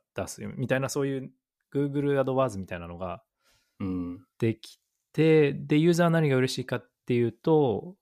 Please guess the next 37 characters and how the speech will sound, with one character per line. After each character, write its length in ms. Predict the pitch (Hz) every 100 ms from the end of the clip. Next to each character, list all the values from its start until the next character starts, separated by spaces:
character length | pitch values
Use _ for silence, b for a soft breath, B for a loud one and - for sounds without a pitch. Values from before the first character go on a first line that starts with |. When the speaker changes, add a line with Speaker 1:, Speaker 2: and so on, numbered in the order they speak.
| _ _
Speaker 1:
そ 160 | -
の 300 | 95 92 92
ガ 120 | 95 104
ス 40 |
代 100 | 110
が 80 | 104
無 80 | 104
料 80 |
に 60 | 107
な 60 | 95
る 80 |
か 100 | -
ら、 300 | 120 123 - -
オ 60 |
プ 100 | 113
ト 80 | 113
イ 60 | 92
ン 40 |
で 60 | 85
入 200 | 101 87
る 100 | 87
み 80 | -
た 100 | -
い 40 |
な 80 | -
の 120 | 98
は 100 | 113
多 140 | 160
分 180 | 131 92 _ b b b b b -
成 80 | 110
り 40 | 113
立 140 | 117
ち 80 | 120
ま 60 | 110
す 140 | 104
よ 80 | 92
ね。 240 | 113 135